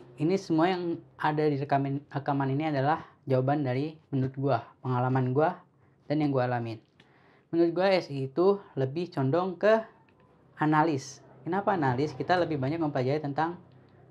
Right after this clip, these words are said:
struktur dan cara membuat sesuatunya itu, bukan pembuatannya.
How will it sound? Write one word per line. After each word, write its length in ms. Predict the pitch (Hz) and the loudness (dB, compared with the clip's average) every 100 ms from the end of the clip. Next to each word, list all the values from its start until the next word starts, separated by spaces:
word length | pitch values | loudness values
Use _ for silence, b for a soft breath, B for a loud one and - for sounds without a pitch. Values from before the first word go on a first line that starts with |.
| b _ | b _
struktur 960 | - 156 - - 151 147 - 170 190 - - | -10 -10 -10 -2 -2 -2 4 4 4 0 -4
dan 320 | 139 175 190 - - - - - - - - - | 0 0 -2 -10 -20 -20 -20 -20 -20 -20 -20 -8
cara 560 | 156 151 160 185 190 - | -4 0 2 2 -2 -4
membuat 320 | 139 147 160 | -2 0 -2
sesuatunya 560 | 151 - 131 139 131 123 | -4 -2 -2 0 0 -2
itu, 240 | 123 135 107 - - - - - 135 | -2 -2 -2 -12 -20 -20 -20 -14 -10
bukan 320 | 131 160 175 | -4 -2 0
pembuatannya. 560 | 147 131 127 113 113 | 0 0 0 -2 -4